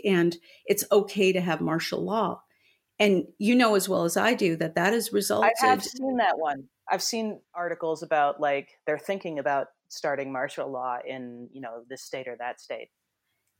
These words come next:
Speaker 1: Exactly. That's where disinformation, you know, that's where it achieves some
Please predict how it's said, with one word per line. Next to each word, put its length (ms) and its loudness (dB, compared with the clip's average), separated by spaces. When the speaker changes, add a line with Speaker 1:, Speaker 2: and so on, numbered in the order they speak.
Speaker 1:
Exactly. 960 0
That's 260 0
where 140 2
disinformation, 1080 -4
you 100 -10
know, 140 -6
that's 240 -4
where 100 2
it 100 0
achieves 460 -2
some 400 -2